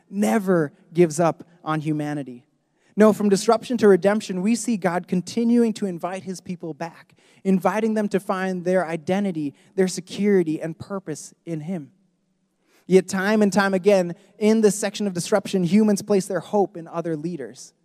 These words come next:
in other people to find their identity, security, and purpose. Now, one such moment happens in the book of First Samuel, and that's where we're gonna start today. Book of First Samuel, chap-,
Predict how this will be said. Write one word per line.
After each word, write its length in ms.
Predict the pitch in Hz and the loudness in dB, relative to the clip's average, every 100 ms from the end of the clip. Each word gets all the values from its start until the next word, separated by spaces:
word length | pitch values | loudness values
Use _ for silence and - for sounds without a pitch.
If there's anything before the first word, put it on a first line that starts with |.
| _ _ _ _ _ | _ _ _ _ _
in 60 | 190 | -2
other 180 | 196 185 | 0 0
people 300 | 214 208 170 | 0 0 -2
to 80 | |
find 580 | - - 208 196 170 151 _ _ | -4 -6 -6 -6 -8 -10 _ _
their 200 | 170 190 | 0 2
identity, 580 | 165 160 175 175 160 147 | 2 -2 -2 0 -2 -4
security, 560 | - - - 165 151 139 | -10 -14 -4 -2 -2 -6
and 120 | 139 | -12
purpose. 520 | - 139 123 - - _ _ _ _ _ _ - | -14 -14 -16 -20 -20 _ _ _ _ _ _ 4
Now, 120 | 180 | 6
one 200 | 196 214 | 6 4
such 220 | 247 208 | 0 0
moment 300 | 208 202 185 | 0 0 -2
happens 500 | 156 208 - 190 165 | -8 -8 -2 0 -2
in 160 | 196 185 | -4 -2
the 80 | 165 | 0
book 340 | 196 190 - 180 | 2 2 0 -4
of 180 | 175 - | -4 -2
First 300 | 185 170 - | -2 -2 -6
Samuel, 400 | 180 175 156 147 | -6 -4 -4 -6
and 160 | 165 | -6
that's 220 | 170 180 | -8 -6
where 100 | 196 | -6
we're 140 | 175 170 | -4 -6
gonna 140 | 165 | -8
start 400 | 143 - 151 - _ _ | -8 -6 -6 -8 _ _
today. 360 | - 165 135 117 _ _ - | -4 -2 -2 -8 _ _ 0
Book 200 | 165 214 | 2 2
of 100 | 202 | 0
First 240 | 208 185 | -2 -2
Samuel, 440 | 202 180 175 170 170 | -2 -2 -2 -4 -4
chap-, 320 | - 208 | -6 -8